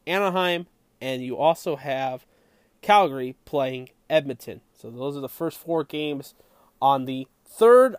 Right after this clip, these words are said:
of October. We're less than one week away from the start of the N H L season. Look so forward to it.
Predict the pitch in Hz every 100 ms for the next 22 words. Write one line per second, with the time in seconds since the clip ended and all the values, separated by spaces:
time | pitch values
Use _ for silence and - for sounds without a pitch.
0 | - 185 214 226 185 202 208 202 190 143
1 | 127 131 135 151 - 156 139 - 123 165
2 | 202 208 202 180 170 113 _ _ _ _
3 | _ _ - 127 123 - - 175 202 165
4 | 139 135 147 160 185 185 - 165 - 139
5 | 120 110 110 143 _ _ - - 175 175
6 | - 139 135 - 135 139